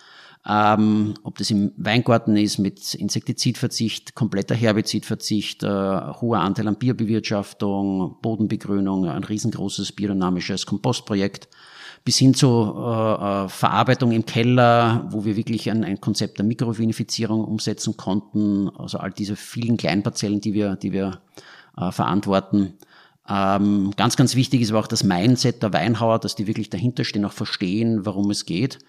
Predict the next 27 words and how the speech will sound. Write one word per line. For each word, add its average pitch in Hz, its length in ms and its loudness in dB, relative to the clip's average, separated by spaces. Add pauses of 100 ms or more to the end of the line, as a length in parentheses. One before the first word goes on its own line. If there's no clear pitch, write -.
(300)
Wir 92 100 0
haben 117 120 6
eine 135 80 6
gewisse 143 280 6
Struktur, 143 460 0
also 107 160 2
das 92 160 -4
ist 143 160 0
groß, 131 340 -2
das - 160 -8
ist - 260 -8 (220)
riesengroß 131 560 2
für, 123 320 -4
für, 120 360 -2
für 113 260 -6
Weinbau, 120 320 0 (420)
aber 104 200 2
letztendlich 107 480 0
die - 180 -4
Arbeit 117 640 2 (200)
im 113 220 2
Weingarten 113 840 0 (180)
dezentralisiert 120 920 0
auf 107 140 -4
kleinste 90 380 -4
Einheiten 95 320 -4
heruntergebrochen, 107 800 -6